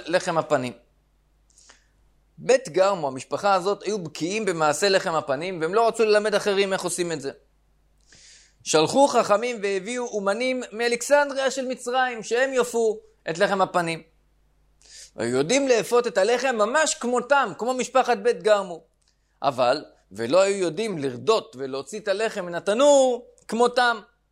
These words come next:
מה היה ההבדל? שהללו, האומנים האלה של אלכסנדריה, למרות שהם היו אומנים טובים, אבל לא כמו בית גרמו, מה היה ההבדל? הם היו מסיקים את התנור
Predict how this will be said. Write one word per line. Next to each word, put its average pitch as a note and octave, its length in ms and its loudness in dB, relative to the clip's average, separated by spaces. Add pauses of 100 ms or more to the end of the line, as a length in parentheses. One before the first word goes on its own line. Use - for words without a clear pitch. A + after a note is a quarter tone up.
מה E3 120 -4
היה F#3 220 0
ההבדל? B2 420 -4 (480)
שהללו, D#3+ 800 2
האומנים D3+ 420 -10
האלה G#3 220 -4
של F#3+ 160 -8
אלכסנדריה, F3+ 680 -8
למרות D#3 280 -8
שהם G3 120 -10
היו E3 240 -6
אומנים E3+ 320 -6
טובים, F3 320 -4
אבל C3 160 -8
לא E3 140 -2
כמו E3 160 -6
בית D#3 180 -2
גרמו, D3 360 2
מה C3+ 220 0
היה D#3 200 4
ההבדל? B2+ 420 -4 (640)
הם C3+ 120 -2
היו A3 200 4
מסיקים A3+ 600 0
את G#3+ 120 0
התנור G#3 720 4